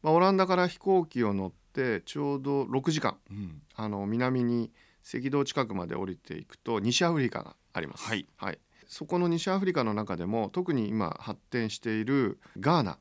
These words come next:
Speaker 2: なんかチョコレートのイメージありますよね。
Speaker 1: そうですよね。
Speaker 2: ええ。
Speaker 1: 西アフリカですけれども、これからの経済発展がものすごく、あの、感じられるということで、
Speaker 2: はい。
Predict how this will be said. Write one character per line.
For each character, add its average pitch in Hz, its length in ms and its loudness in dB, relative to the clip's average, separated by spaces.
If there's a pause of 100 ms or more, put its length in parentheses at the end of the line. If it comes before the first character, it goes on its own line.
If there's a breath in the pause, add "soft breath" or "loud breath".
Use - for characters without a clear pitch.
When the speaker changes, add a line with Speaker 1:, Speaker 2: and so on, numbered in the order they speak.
(160)
Speaker 2:
な 120 60 -6
ん - 40 -6
か - 60 -12
チ - 80 -8
ョ - 40 -18
コ 190 80 0
レ 196 80 4
ー - 20 -10
ト 123 120 -4
の 98 80 -2
イ 120 40 -4
メ 123 80 -2
ー 90 60 -2
ジ 80 100 -6
あ - 40 -2
り 95 80 -6
ま 104 60 -4
す - 160 0
よ 117 60 0
ね。 139 140 8
Speaker 1:
そ 123 40 6
う - 20 4
で 107 100 -2
す - 120 -8
よ 95 120 -6
ね。 110 180 0
Speaker 2:
え 120 100 0
え。 92 60 -4 (280 loud breath)
Speaker 1:
西 170 240 4
ア 214 60 4
フ 220 60 0
リ 202 80 2
カ 131 100 4
で 110 80 2
す - 80 -4
け 117 80 -2
れ 101 80 0
ど 98 80 -4
も、 107 280 -2
こ - 140 -6
れ 180 80 2
か 196 140 0
ら 190 100 0
の 131 120 -2
経 123 200 -2
済 123 160 -4
発 123 200 -8
展 107 180 -8
が - 240 -8 (400 soft breath)
も 139 100 2
の 165 100 4
す 175 100 -2
ご 165 140 4
く、 - 240 -4 (120)
あ 110 120 -4
の、 101 120 -2
感 127 200 -4
じ 113 100 -2
ら 110 100 2
れ 104 100 0
る 101 160 -4
と - 300 -10
い 107 40 -6
う 92 80 -8
こ - 120 -18
と - 120 -14
で、 87 240 -12
Speaker 2:
は 139 160 -2
い。 80 80 -6